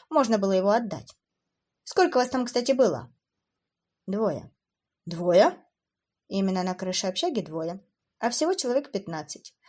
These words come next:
Остальные рассредоточились по ближайшим домам. Я хоть и был крайне удивлён, когда увидел пикап с пулемётом. Но хватило его ненадолго, у товарища моего снайперка была с бронебойными патронами. Где достал тачку и пулемёт,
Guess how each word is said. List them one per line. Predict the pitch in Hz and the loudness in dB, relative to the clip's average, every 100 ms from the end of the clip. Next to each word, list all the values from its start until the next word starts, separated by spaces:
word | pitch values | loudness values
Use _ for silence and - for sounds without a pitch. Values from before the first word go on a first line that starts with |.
| - - | -20 -4
Остальные | - 233 294 330 349 | -2 2 4 6 6
рассредоточились | 262 262 247 233 240 302 262 254 | 4 2 0 0 0 -4 -2 -2
по | 240 | -2
ближайшим | 220 214 214 202 202 202 | -4 0 0 0 -2 -2
домам. | 214 185 143 - _ _ _ _ _ | -2 -4 -8 -16 _ _ _ _ _
Я | 190 208 | 2 2
хоть | 208 208 | 2 -4
и | |
был | 202 269 | 0 0
крайне | 269 190 180 | 2 -2 -2
удивлён, | 175 180 196 190 156 - _ _ - | -4 -4 -2 -2 -4 -16 _ _ -2
когда | 240 240 | 0 4
увидел | 226 214 208 | 2 2 0
пикап | 202 226 214 196 | -2 -4 -4 -4
с | - | -6
пулемётом. | 185 196 196 147 - - - _ _ _ | -4 -2 -2 -4 -12 -16 -20 _ _ _
Но | 247 320 | -4 0
хватило | 330 320 320 | 2 2 4
его | 294 285 | 4 4
ненадолго, | 277 285 285 320 190 151 - - - | 0 0 0 -2 -2 -8 -10 -20 -4
у | 262 | 2
товарища | 320 311 269 240 226 | 4 6 6 4 0
моего | 220 220 220 | 0 2 2
снайперка | 214 285 202 190 175 | 2 -2 -2 -4 -4
была | 165 165 | -2 -2
с | - - | -4 -2
бронебойными | 202 240 247 214 180 175 | 0 0 0 0 0 -2
патронами. | 175 208 202 160 143 117 - _ _ _ _ _ | -6 -6 -6 -10 -10 -14 -18 _ _ _ _ _
Где | 226 269 | 0 4
достал | 277 285 285 247 | 6 4 4 0
тачку | 214 202 - | 2 -2 -2
и | 185 | -4
пулемёт, | 202 220 196 139 | -2 -2 -4 -6